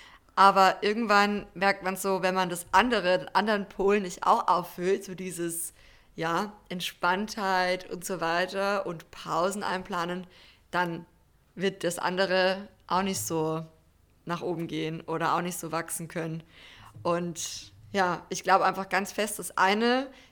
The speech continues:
wie es ja oft so ist im Leben, das eine kann einfach ohne das andere nicht existieren. Man braucht so beides. Und vielleicht auch da nochmal überleitend zu, ja, ich würde sagen, vielleicht unserer letzten Frage, die da auch ganz gut dazu passt.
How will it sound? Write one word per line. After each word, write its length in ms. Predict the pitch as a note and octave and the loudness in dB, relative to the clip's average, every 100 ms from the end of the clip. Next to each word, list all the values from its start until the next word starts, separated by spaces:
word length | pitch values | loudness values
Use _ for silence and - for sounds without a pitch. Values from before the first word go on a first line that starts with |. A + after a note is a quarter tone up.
| - | -8
wie 80 | G#3 | 0
es 80 | - | 4
ja 100 | - | 4
oft 220 | G#3+ - | 2 -2
so 100 | C#3 | -4
ist 240 | D3+ E3 | -4 -4
im 80 | E3 | -6
Leben, 320 | D#3 E3+ E3 | -4 -4 -4
das 140 | F3+ - | -6 -2
eine 260 | F3 G3 | -2 -2
kann 200 | G3 F#3 | -4 -4
einfach 280 | F3 F#3+ G3 | -4 -6 -6
ohne 220 | - F#3+ | -6 -6
das 160 | F#3+ F#3 | -6 -8
andere 380 | - F3+ F#3+ F#3 | -6 -4 -4 -4
nicht 140 | F#3+ | -6
existieren. 600 | - F3+ - F3 - A#3 | -8 -10 -10 -12 -6 -4
Man 140 | A3+ F3+ | -4 -6
braucht 380 | E3+ F3+ F#3+ - | -2 -2 -2 -10
so 100 | F3 | -10
beides. 720 | - D#3+ E3 F#3+ B3+ E4 - - - - | -4 -2 0 0 0 -2 -8 -16 -18 -12
Und 140 | - G3+ | -6 -2
vielleicht 420 | G#3 F#3+ G#3+ A3 | 2 6 6 2
auch 80 | G3+ | -4
da 160 | - G3+ | -2 -2
nochmal 240 | G#3 G#3 - | -2 -4 -2
überleitend 720 | A#3+ B3 G#3+ G#3+ G#3+ A3 - - - _ | 2 4 4 4 0 -6 -8 -20 -20 _
zu, 640 | - - G3 F#3+ F3+ F3+ F3 - - - | -8 -6 0 2 2 2 -2 -18 -20 -12
ja, 200 | D#3+ E3+ | -2 0
ich 80 | B3 | 0
würde 120 | D#3+ | -2
sagen, 300 | D#3+ F3+ F#3 | -6 -4 -4
vielleicht 220 | F#3 F3+ | -4 -8
unserer 300 | F3+ F#3 E3+ | -8 -8 -6
letzten 400 | E3 F#3+ F#3 - E3+ | -2 -2 -2 -12 -12
Frage, 680 | - F#3 C#4+ F#3+ E3+ F3+ - | -4 2 2 2 2 2 -2
die 80 | F#3+ | -4
da 240 | E3+ F#3 | 0 0
auch 80 | G#3 | 0
ganz 220 | G3 G3 | -4 -8
gut 160 | G#3+ G3 | -8 -8
dazu 240 | F#3 - | -8 -10
passt. 360 | F#3 A3 C#4+ | -4 0 0